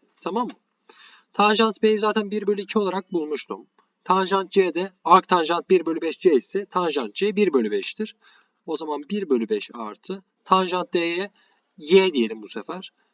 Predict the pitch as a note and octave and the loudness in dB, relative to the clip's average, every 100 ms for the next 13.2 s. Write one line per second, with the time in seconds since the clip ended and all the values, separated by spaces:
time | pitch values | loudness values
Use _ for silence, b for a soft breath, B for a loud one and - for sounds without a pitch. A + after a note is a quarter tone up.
0 | _ C3+ C3 E3+ F3+ E3+ B2+ - - F#3 | _ -2 0 0 0 0 0 0 -6 -6
1 | G3 - C#3+ D3 A2 E3 D3+ A#2 G2 F#2 | -8 -8 -2 0 -2 -2 -4 -4 -8 -12
2 | C#3 F3+ - _ b b b b b - | -14 -14 -20 _ b b b b b -2
3 | G#3+ G#3+ G#3+ G3 F#3 F#3+ - F#3 F3+ F3+ | 0 2 0 0 0 2 2 0 -2 -2
4 | E3+ - C#3 D3 F3 F3+ - F3 F3+ - | -8 -6 -4 -4 -4 -10 -10 -10 -12 -18
5 | - - _ _ _ _ _ - D#3+ C#3+ | -18 -20 _ _ _ _ _ -16 -8 -4
6 | C3 A#2 G#2+ B2 D3+ C3+ - A2 - _ | -4 -4 -4 -4 -4 -8 -10 -12 -12 _
7 | _ _ - A#2+ B2 D3 D#3+ D#3 D#3+ E3 | _ _ -18 -10 -4 -4 -4 -8 -10 -14
8 | _ _ _ C3+ E3+ - - _ _ _ | _ _ _ -16 -16 -16 -20 _ _ _
9 | _ _ _ _ _ B B B B D#3+ | _ _ _ _ _ B B B B -6
10 | C3 D3 E3 D3+ C#3 A2 C#3 D3 - G2+ | -4 -4 -4 -4 -2 -2 -4 -6 -8 -12
11 | D#2+ - - - _ _ B B B B | -12 -10 -10 -12 _ _ B B B B
12 | B B B B B B B B B B | B B B B B B B B B B
13 | - | -14